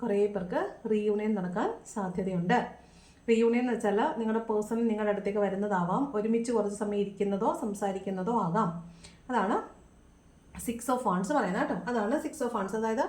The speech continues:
ആ, സെപ്പറേഷൻ ഫേസിൽ ഉണ്ടായിരുന്ന ആളുകൾ തമ്മിൽ കാണുന്നത്, ആ, Four of Wands വരുമ്പോഴാണ് കാണുക, ആ, ഒന്ന് സംസാരിക്കാൻ എന്നൊക്കെ ഉള്ളത്. ഇത് കുറച്ച് സമയം കൂടെ ഇരിക്കുക, ആ, അതായത് ഒരു റീയൂണിയൻ, ആ, ആണ് എന്ന് പരസ്പരം മനസ്സിലാവുന്ന രീതിയിൽ,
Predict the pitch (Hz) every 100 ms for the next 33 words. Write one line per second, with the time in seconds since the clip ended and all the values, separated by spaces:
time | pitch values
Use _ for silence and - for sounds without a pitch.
0 | - - - - - 240 240 240 240 240
1 | 233 247 254 262 262 254 254 226 220 240
2 | 226 220 233 233 214 330 466 - - 247
3 | 240 254 269 269 320 370 - 240 247 247
4 | 240 233 247 240 220 220 214 214 208 226
5 | 214 208 208 202 208 - - - - 214
6 | 214 233 240 220 208 202 202 208 190 185
7 | 170 240 311 320 285 233 240 226 208 214
8 | 233 - - - 226 226 220 202 - 196
9 | 202 202 - - - 214 202 196 233 277
10 | 339 302 277 262 254 254 240 - 233 226
11 | 220 214 214 196 214 233 311 - - 233
12 | 226 233 240 247 214 220 220 233 240 226
13 | 226 294